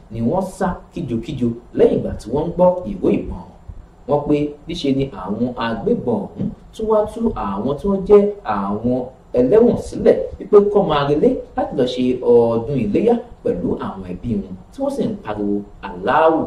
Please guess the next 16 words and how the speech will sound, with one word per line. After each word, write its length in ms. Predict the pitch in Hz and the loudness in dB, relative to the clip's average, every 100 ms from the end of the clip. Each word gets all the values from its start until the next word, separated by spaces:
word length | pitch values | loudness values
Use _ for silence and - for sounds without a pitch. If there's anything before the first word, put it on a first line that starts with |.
| - - | -6 -14
Akbar. 500 | - - 104 92 - - - - - - - - - - - - - - - - - - - - - - | -14 -12 -12 -12 -14 -18 -20 -20 -20 -20 -20 -20 -20 -18 -18 -18 -20 -20 -18 -18 -18 -20 -20 -20 -20 -6
Wọ́n 140 | - 294 | 2 4
ti 80 | 240 | 6
gbé 160 | 262 262 262 | 8 8 8
Abba 360 | 214 196 277 320 | 6 4 2 -2
Kyari 680 | - 262 135 123 147 - - - - | 2 4 4 4 6 6 2 -10 -8
kúrò 240 | - 294 135 - | 2 6 6 4
nínú 260 | - 123 120 | -2 0 0
ọgbà 320 | - 117 104 | 2 2 2
ẹ̀wọ̀n 320 | 95 101 110 - | -2 -2 -4 -6
Kùjé 440 | - - - - - - - - | -10 -18 -8 -2 -2 -2 -12 -4
látàrí 480 | 208 269 196 160 120 | 0 4 4 4 2
bí 140 | 104 254 | 4 4
àwọn 400 | 294 98 101 107 110 | 4 -2 -4 -6 -6
agbébọn 560 | 107 104 - 139 117 113 | -8 -4 2 2 2 -4
kan 160 | 110 | -6